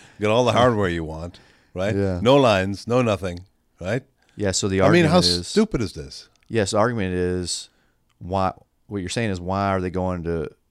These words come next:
Speaker 2: Walmart and Home Depot and not Ace and, and Rio Grande?
Speaker 1: Right.
Speaker 2: And it's this mentality that, well, I, I'll tell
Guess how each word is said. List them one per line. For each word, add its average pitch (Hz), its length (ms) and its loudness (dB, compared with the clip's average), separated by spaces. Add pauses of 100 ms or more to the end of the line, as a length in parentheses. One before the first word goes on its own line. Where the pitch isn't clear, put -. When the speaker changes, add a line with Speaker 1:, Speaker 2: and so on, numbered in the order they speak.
(140)
Speaker 2:
Walmart 92 560 -4
and 82 120 -10
Home 87 140 -8
Depot 87 420 -4
and 85 100 -6
not 82 340 -6
Ace 80 500 -10 (220)
and, 78 220 -12 (120)
and 82 180 -12
Rio 78 180 -4
Grande? 78 560 -8 (440)
Speaker 1:
Right. 170 180 -2
Speaker 2:
And 87 60 -6
it's - 140 -10
this 87 200 -6
mentality 87 920 -2 (440)
that, 82 380 -2 (1040)
well, 101 120 0 (100)
I, 107 60 -6 (240)
I'll 104 100 -8
tell 76 280 -8